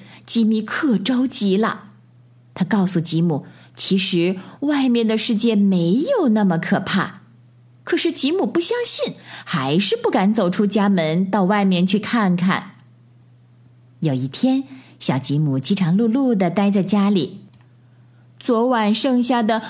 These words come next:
糊饭、嘎吱、碎米粒儿都已经吃光了，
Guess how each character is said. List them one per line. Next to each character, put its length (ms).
糊 320
饭、 420
嘎 280
吱、 180
碎 240
米 180
粒 200
儿 120
都 120
已 120
经 240
吃 180
光 360
了， 380